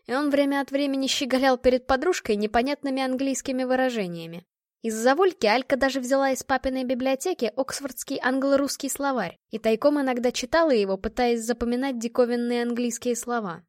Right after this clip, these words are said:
Не успела Алька просунуть голову в дыру, как кто-то отрывисто мяукнул.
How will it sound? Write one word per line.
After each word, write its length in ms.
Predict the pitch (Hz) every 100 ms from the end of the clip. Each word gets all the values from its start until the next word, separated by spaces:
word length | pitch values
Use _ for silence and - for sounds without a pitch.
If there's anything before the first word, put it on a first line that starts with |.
| _ _ _ _
Не 160 | 220 254
успела 400 | 254 311 302 294
Алька 220 | 294 285
просунуть 500 | - 269 294 285 262
голову 400 | 240 285 277 269
в 100 | 240
дыру, 240 | 233 311
как 280 | 349 - 240
кто-то 380 | - - 277 277
отрывисто 500 | 269 277 277 - 285
мяукнул. 560 | 277 285 208 185 170